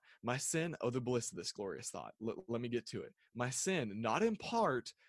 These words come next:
but the whole, my sin has been nailed to the cross, and I bear it no more." That's the bliss of this glorious thought, that we don't bear our sin anymore,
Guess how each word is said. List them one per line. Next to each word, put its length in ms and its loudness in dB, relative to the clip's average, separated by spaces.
but 180 2
the 100 2
whole, 420 4
my 160 -2
sin 300 0
has 100 0
been 280 0
nailed 460 2
to 160 -4
the 120 0
cross, 460 0
and 80 -2
I 80 0
bear 380 0
it 120 2
no 320 -2
more." 420 -4
That's 360 2
the 140 2
bliss 300 2
of 80 -8
this 120 -8
glorious 360 -6
thought, 240 -6
that 160 0
we 120 -2
don't 240 -2
bear 220 0
our 140 -4
sin 200 -8
anymore, 520 -12